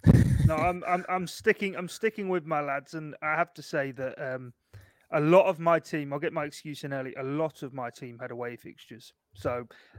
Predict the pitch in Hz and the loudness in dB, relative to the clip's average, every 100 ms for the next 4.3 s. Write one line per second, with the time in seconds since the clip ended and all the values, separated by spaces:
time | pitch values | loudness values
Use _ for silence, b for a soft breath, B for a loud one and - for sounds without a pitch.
0 | - 156 151 151 151 156 175 202 - 180 | -6 -4 -4 -4 -2 4 6 6 4 -2
1 | 175 170 156 - 175 - 160 131 139 135 | 0 0 0 -6 -8 -4 -2 -2 -2 -6
2 | 127 123 131 123 139 120 - 131 123 - | -8 -8 -8 -6 -10 -8 -6 -6 -6 -10
3 | 123 131 123 123 117 _ - 123 123 120 | -12 -10 -10 -12 -16 _ -14 -14 -14 -16
4 | - 135 | -10 -10